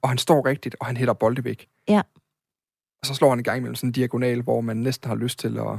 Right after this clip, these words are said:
Speaker 1: altså, hvor han, hvor man tænker, at han kigger op og har lyst til at juble, som om han havde lavet et mål, ikke? Og fordi
Speaker 2: <laughs>
Speaker 1: de bare er flotte. Men, men, men, men de er virkelig, altså, men, men det er det der med ligesom at, jeg tror, jeg godt kan tolke det, som om man sætter sig ud over sin egen behov.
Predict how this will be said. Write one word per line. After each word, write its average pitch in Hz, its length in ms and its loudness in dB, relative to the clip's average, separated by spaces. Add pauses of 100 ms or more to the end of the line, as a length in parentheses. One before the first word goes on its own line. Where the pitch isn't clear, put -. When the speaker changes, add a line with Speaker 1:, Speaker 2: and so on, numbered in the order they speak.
Speaker 1:
altså, - 180 -2
hvor 120 100 2
han, 120 160 0
hvor 120 200 2
man 117 180 -2
tænker, 135 300 4
at 113 80 4
han 117 140 -2
kigger 131 240 2
op 113 120 6
og 113 60 4
har 110 60 2
lyst 113 180 -2
til 139 60 0
at 120 60 -2
juble, 143 200 -4
som 113 140 -6
om 110 80 -4
han 110 80 -6
havde 104 100 -4
lavet 110 120 0
et 113 60 -4
mål, 117 200 0
ikke? 113 100 -2
Og 104 60 -6
fordi - 160 -2 (220)
Speaker 2:
<laughs> - 180 -8
Speaker 1:
de - 80 -8
bare 113 120 8
er 120 40 4
flotte. 123 320 4 (340)
Men, 131 280 2
men, 135 280 2 (200)
men, 123 320 -2
men 127 100 -2
de 135 120 -2
er 139 40 2
virkelig, 139 500 2
altså, 127 160 -2
men, 127 200 0
men 127 120 0
det 147 80 2
er - 20 4
det 151 80 0
der 175 60 8
med 160 140 8
ligesom 160 260 4
at, 120 160 4 (640)
jeg 123 80 4
tror, 180 120 6
jeg 165 80 4
godt 160 180 0
kan - 80 -18
tolke 175 220 4
det, 170 80 -2
som - 80 2
om 135 60 6
man 131 100 0
sætter 120 200 -4
sig 156 120 -2
ud 170 60 4
over 131 120 6
sin 123 160 0
egen 139 160 2
behov. 135 340 2